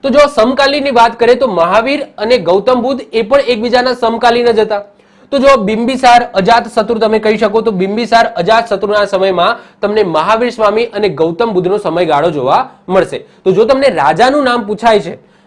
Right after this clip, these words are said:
ગૌતમ બુદ્ધમાં અથવા તો મહાવીર સ્વામીમાં, તો યાદ રાખજો બિંબિસાર અથવા તો અજાતશત્રુ, ઓકે, એમના સમયમાં હતા. અજાતશત્રુ અને બિંબિસાર એટલે કે બંનેનો સમયની અંદર ગૌતમ બુદ્ધ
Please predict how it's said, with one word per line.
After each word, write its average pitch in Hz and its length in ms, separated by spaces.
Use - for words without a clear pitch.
ગૌતમ 202 380
બુદ્ધમાં 233 380
અથવા 208 180
તો 214 100
મહાવીર 202 460
સ્વામીમાં, 190 440
તો 208 80
યાદ 190 320
રાખજો 190 240
બિંબિસાર 226 680
અથવા 190 320
તો 185 140
અજાતશત્રુ, 190 720
ઓકે, 208 120
એમના 202 280
સમયમાં 165 420
હતા. 117 140
અજાતશત્રુ 247 680
અને 220 100
બિંબિસાર 214 480
એટલે 220 140
કે 233 80
બંનેનો 220 440
સમયની 208 440
અંદર 196 200
ગૌતમ 185 480
બુદ્ધ 277 180